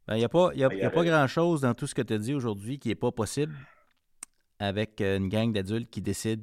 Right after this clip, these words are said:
Speaker 1: que nous autres, on le fait parce que ça prend zéro budget spécial pour faire ça, ce que t'as dit.
Speaker 2: Ah non, ça prend
Speaker 1: S'intéresser.
Speaker 2: rien.
Speaker 1: Ça prend juste une gang qui se parle, qui s'écoute,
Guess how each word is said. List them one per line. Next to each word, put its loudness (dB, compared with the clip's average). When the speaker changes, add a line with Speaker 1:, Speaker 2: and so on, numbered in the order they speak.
Speaker 1:
que -2
nous -4
autres, 0
on 0
le -4
fait -2
parce -8
que -10
ça -6
prend -2
zéro 0
budget -2
spécial -6
pour -12
faire -4
ça, -8
ce -18
que -6
t'as -4
dit. -8
Speaker 2:
Ah 6
non, 2
ça 0
prend 0
Speaker 1:
S'intéresser. 2
Speaker 2:
rien. 2
Speaker 1:
Ça -4
prend 2
juste -4
une -2
gang 0
qui -14
se -10
parle, -2
qui -20
s'écoute, -6